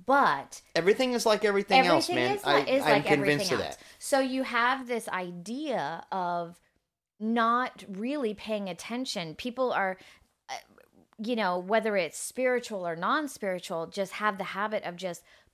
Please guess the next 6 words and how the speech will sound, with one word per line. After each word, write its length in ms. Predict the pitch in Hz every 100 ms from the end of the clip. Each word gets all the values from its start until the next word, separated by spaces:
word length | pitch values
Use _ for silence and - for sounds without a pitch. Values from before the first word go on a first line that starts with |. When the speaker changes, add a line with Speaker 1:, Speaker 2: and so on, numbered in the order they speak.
| _
Speaker 1:
putting 400 | - 294 185 165
crap 480 | - 233 220 175 -
out 260 | 196 269 285
there 260 | 233 170 - -
Speaker 2:
<laughs> 140 | -
Speaker 1:
without 480 | 226 - 240 277